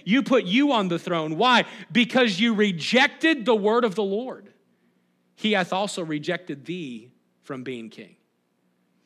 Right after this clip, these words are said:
Man, those are some pretty hard words, aren't they? "Hey, Saul, you wanna know why you messed up? Because you put you on the throne." Pride, it drives our decisions.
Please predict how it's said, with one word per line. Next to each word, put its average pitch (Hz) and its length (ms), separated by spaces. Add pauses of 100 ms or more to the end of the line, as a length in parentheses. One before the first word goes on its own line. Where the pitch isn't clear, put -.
Man, 226 120
those 285 140
are 339 60
some 302 180
pretty 240 200
hard 196 260
words, 247 320
aren't 214 200
they? 240 220 (1000)
"Hey, 262 180
Saul, 269 400
you 226 140
wanna 285 140
know 269 160
why 240 220
you 254 220
messed 233 340
up? 240 480 (600)
Because 180 340
you 220 100
put 190 200
you 208 200
on 143 160
the 123 80
throne." 98 300 (1400)
Pride, 208 580
it 131 200
drives 226 1040
our 190 160
decisions. - 1000